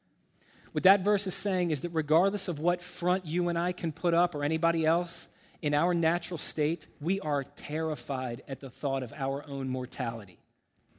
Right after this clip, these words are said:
Terrified of it. Because there's, there's this sense in the human heart, Scripture talks about our hearts condemn us. There's this sense, there's this part of us that knows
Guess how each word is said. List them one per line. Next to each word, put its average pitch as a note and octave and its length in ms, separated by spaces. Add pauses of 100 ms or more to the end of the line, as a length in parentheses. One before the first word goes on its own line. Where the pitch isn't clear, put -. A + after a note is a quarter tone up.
Terrified B2 680
of F#2+ 140
it. - 80 (1800)
Because E3 400
there's, E3 260
there's D#3+ 300
this C#3+ 160
sense - 580
in F#3 180
the E3+ 60
human F#3 360
heart, F3 320
Scripture - 280
talks E3 280
about D#3 240
our C3 120
hearts E3 400
condemn C#3 520
us. - 420 (840)
There's D#3+ 280
this F3+ 200
sense, - 720 (400)
there's D#3+ 180
this F#3 140
part G#3+ 320
of F3+ 120
us F3+ 180
that E3+ 180
knows D#3 680